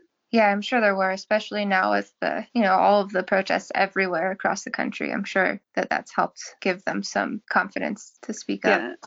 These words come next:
Speaker 2: Something I really appreciated about Alexis's thing was that her protest was pretty intersectional, where she had a Native Lives Matter sign, but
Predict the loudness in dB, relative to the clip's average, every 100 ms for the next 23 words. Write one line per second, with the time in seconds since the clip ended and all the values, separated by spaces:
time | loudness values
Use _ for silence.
0 | -20 _ _ 0 2 4 4 6 8 8
1 | 6 2 2 4 2 2 2 2 4 2
2 | 2 -2 -2 -4 0 2 2 0 0 0
3 | 2 2 -2 _ _ 0 2 2 4 4
4 | 2 -2 0 2 4 4 0 0 -2 -2
5 | -4 -4 -6 -10 _ _ 0 2 4 2
6 | 4 2 2 0 0 0 0 -2 0 -2
7 | -2 -4 -6 -8 -8 -10 -12 -8 0 2
8 | 0